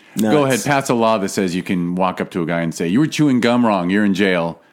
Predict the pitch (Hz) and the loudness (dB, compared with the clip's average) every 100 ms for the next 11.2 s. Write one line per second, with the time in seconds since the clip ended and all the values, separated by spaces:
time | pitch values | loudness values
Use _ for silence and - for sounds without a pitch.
0 | - 92 90 87 90 85 82 87 85 82 | -6 -4 -2 -2 -2 0 0 0 0 -2
1 | 82 - _ - 85 95 90 82 82 73 | -4 -12 _ -10 -8 -4 -2 -2 -2 -4
2 | 87 80 80 78 76 76 73 71 147 349 | -4 -4 -4 -4 -6 -8 -8 -8 -4 -4
3 | 453 113 220 226 208 190 - 208 180 170 | -2 -2 -2 -2 -2 -2 -2 -2 0 0
4 | 190 175 165 156 156 165 160 143 120 - | 0 0 0 0 -2 -2 0 -2 -2 -6
5 | 170 165 143 131 107 262 139 127 135 127 | -6 -2 -2 -2 -2 -4 -4 -4 -2 -2
6 | 131 262 370 220 - - _ _ _ _ | -2 -2 -4 -4 -8 -20 _ _ _ _
7 | _ _ _ _ _ _ _ _ _ _ | _ _ _ _ _ _ _ _ _ _
8 | _ _ _ _ 110 110 107 113 190 233 | _ _ _ _ -4 -2 0 0 0 -2
9 | 147 - 123 - 127 117 113 110 107 - | -4 -4 -4 -2 0 0 0 -2 -4 -6
10 | 107 101 104 95 - 101 101 95 - 104 | -4 -4 -4 -4 -4 -4 -4 -4 -6 -4
11 | 98 95 | -2 -2